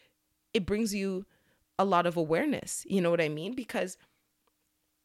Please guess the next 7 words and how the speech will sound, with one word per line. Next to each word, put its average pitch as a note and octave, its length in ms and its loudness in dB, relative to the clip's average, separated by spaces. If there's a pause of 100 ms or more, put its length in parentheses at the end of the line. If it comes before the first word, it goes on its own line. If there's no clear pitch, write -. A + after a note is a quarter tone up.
(180)
you F#3 240 -4
know A#3 180 2
what F#3+ 320 0
you D3+ 140 -4
are, C#3 280 -8 (460)
you F3 260 -6
are D#3+ 140 2